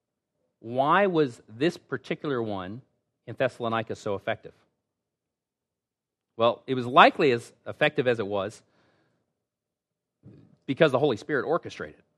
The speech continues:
All of these particular details that were worked out could not have been done in and of themselves had they done this.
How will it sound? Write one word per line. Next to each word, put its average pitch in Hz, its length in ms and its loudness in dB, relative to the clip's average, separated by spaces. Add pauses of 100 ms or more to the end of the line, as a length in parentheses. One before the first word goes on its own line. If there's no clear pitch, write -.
(1500)
All 175 320 6
of 180 60 0
these 160 180 -4
particular 139 480 -4
details 113 640 -6
that 87 120 -8
were 104 140 -6
worked 131 380 -2
out 120 300 -2 (600)
could 202 240 4
not 170 220 4
have 147 160 0
been 127 160 -4
done 92 400 -4 (640)
in 123 120 -4
and 123 100 0
of 113 140 0
themselves 101 580 -8
had 95 100 -14
they 92 120 -10
done 87 220 -12
this. - 260 -20